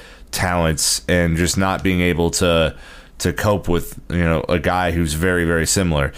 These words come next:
All Arsene Wenger is doing is banking that his team is more athletic and can press for longer and,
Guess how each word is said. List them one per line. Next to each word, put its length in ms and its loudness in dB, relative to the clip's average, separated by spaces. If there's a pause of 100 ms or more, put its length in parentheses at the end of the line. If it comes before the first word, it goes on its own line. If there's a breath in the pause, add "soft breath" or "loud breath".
(380 loud breath)
All 220 2
Arsene 280 2
Wenger 320 2
is 140 0
doing 420 2
is 220 -2
banking 480 0
that 120 0
his 300 0
team 300 0
is 140 -2
more 260 2
athletic 680 -2 (560 loud breath)
and 360 2
can 160 0
press 320 0
for 160 0
longer 600 2
and, 480 0